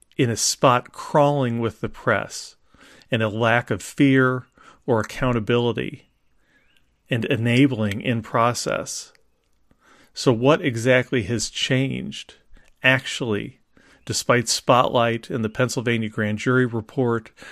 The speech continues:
despite Vos Estis Lux Mundi, the Pope's Bill of Rights for Survivors,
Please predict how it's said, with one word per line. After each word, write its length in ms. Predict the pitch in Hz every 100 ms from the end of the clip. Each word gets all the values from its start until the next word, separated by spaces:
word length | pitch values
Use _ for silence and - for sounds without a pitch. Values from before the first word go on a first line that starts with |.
| -
despite 360 | - - - 117
Vos 300 | 104 117 -
Estis 480 | 123 110 - 123 -
Lux 240 | 113 -
Mundi, 580 | 127 131 127 123 120 117 - - -
the 80 | 120
Pope's 320 | - 127 104
Bill 300 | - - 123
of 120 | 120 117
Rights 280 | 120 117
for 140 | - 120
Survivors, 920 | - 113 110 110 113 113 117 -